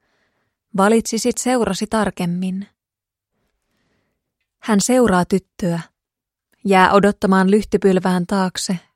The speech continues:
kun tyttö pysähtyy grillikioskille, joka on jo sulkemassa oviaan.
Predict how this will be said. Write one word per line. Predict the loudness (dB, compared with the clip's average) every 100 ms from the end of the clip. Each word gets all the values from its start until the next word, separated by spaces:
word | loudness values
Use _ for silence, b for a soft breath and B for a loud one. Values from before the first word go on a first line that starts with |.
| -2
kun | -2 0
tyttö | -2 -2 0
pysähtyy | 0 0 -2 -2 -2
grillikioskille, | 0 0 0 -2 -2 -2 -4 -4 -4 -2 -4 -8 _ _
joka | -2 0 0
on | 0
jo | 0 2
sulkemassa | 2 2 0 -2 -2 -2
oviaan. | -2 -2 -2 -4 -6 -8